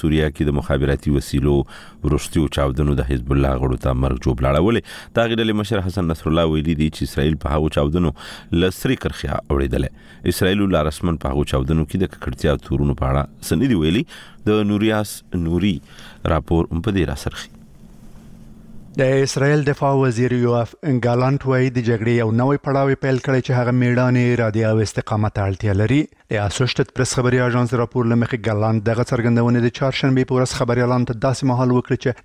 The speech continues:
Speaker 2: د سه شنبې او چهارشنبې په ورځو په لبنان او سوریه کې په مخابراتي وسیلو کې د چاودنو په نتیجه کې له دېرشو زیات کسان ووژل شول او نږدې درې نیم زره کسان ټپیان شول. د راپور له مخې ظاهراً اسرائیل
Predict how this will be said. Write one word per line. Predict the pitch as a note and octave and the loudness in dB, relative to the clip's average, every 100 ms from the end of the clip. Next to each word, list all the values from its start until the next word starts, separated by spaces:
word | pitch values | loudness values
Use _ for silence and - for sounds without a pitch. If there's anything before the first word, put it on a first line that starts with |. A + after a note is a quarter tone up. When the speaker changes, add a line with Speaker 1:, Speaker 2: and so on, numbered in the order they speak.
| C3+ | 0
Speaker 2:
د | B2 | 0
سه | D#3 C#3 | 0 0
شنبې | C#3 C3 | 2 2
او | A#2+ - | 0 0
چهارشنبې | C3+ - B2+ B2+ B2 | -2 0 2 2 0
په | A#2+ | 0
ورځو | A#2 A2+ A#2 | 2 0 0
په | G#2+ G2+ | 0 0
لبنان | F2+ G#2+ A2+ B2+ | 0 0 2 2
او | B2+ | 0
سوریه | - C3 B2 - | 0 0 2 0
کې | B2 - - - | -4 -6 -18 -2
په | B2+ A#2+ | 0 2
مخابراتي | B2 A#2 B2+ - D3 | 0 0 0 0 0
وسیلو | C3 - B2 B2 | 0 0 0 0
کې | - A#2 | 0 -4
د | - | -2
چاودنو | G#2+ G2 G#2 A#2 A#2 | -2 0 0 0 2
په | A2 | 0
نتیجه | A2+ G2+ G#2 | 0 0 0
کې | B2 A#2 - - A#2 | 0 0 -2 -6 -2
له | A#2 B2 | 0 2
دېرشو | C#3+ - B2+ G2+ | 0 2 -2 0
زیات | A#2+ - A#2 | -2 0 -4
کسان | A2+ G#2+ G#2+ | -2 0 2
ووژل | A#2 B2+ A#2 A2+ | 2 2 0 -2
شول | - A#2 | 0 2
او | A2+ | 2
نږدې | G#2+ G2+ A2 G#2+ F#2+ | 2 0 0 0 0
درې | G#2+ G#2+ | 2 4
نیم | C3 B2 | 2 2
زره | G#2+ G2+ G2+ | 0 -2 -4
کسان | G#2+ G2 G2+ | -2 -2 -2
ټپیان | G#2+ F#2+ - | 0 -2 2
شول. | C#3+ C#3+ - - A#2 | 0 0 -8 -2 0
د | A#2 A2 | 2 0
راپور | B2+ A2 | 0 2
له | A2 | 2
مخې | A2 A2 | 2 0
ظاهراً | A2 G#2 A2+ A#2 A2+ | 2 2 2 0 0
اسرائیل | A#2+ A#2 | 0 0